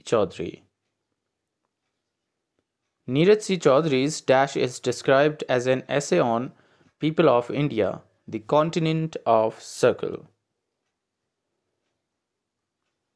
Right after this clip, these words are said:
An Exact Name is written by Iskil, Nazim Iskil. The Strider is written by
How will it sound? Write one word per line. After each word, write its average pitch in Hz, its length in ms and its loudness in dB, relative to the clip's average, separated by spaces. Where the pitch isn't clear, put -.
An 165 160 2
Exact 160 500 0
Name 135 480 2
is 139 300 2
written 127 340 0
by 90 320 0
Iskil, 113 640 -2
Nazim 131 340 0
Iskil. 110 520 -4
The 127 160 2
Strider 151 680 2
is 131 220 -4
written 131 340 2
by 139 340 2